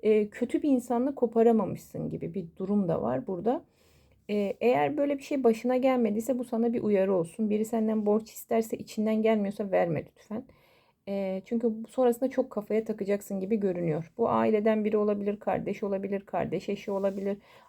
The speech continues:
akraba olabilir, kuzenler olabilir, işte memleketten birileri olabilir. E, kırmamak adına merhamet edip, e,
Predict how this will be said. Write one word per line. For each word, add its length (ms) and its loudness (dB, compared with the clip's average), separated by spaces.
akraba 520 4
olabilir, 400 -2
kuzenler 440 -2
olabilir, 460 -2
işte 300 -8
memleketten 760 -2
birileri 340 -2
olabilir. 400 -2
E, 260 -6
kırmamak 600 0
adına 380 -2
merhamet 580 2
edip, 380 -2
e, 60 -2